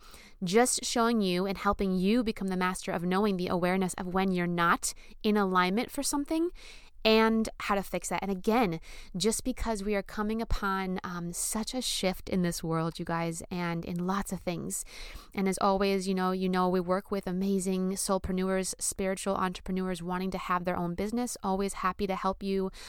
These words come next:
learn more about that and start your premium program and live in abundance and a freedom lifestyle with your mission and your purpose. And this is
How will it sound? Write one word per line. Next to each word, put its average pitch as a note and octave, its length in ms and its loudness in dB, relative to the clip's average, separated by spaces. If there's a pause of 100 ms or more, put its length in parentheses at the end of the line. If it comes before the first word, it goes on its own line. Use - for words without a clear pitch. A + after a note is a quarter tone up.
(140)
learn G3 260 8
more G#3 160 6
about F#3 300 4
that F#3 420 6 (300)
and F3+ 160 -2
start G3 200 2
your F#3 120 0
premium F#3 400 0
program C4 640 2 (600)
and F3+ 180 0
live G3+ 260 4
in F#3+ 140 0
abundance G3 480 2
and F3+ 100 -6
a F3 40 -6
freedom G#3+ 440 2
lifestyle G3+ 560 2
with F#3+ 360 0
your F#3+ 200 -2
mission G3+ 380 -2
and G3 140 0
your F3 80 -4
purpose. - 540 -4 (520)
And G3+ 160 4
this G#3 140 4
is G3 100 2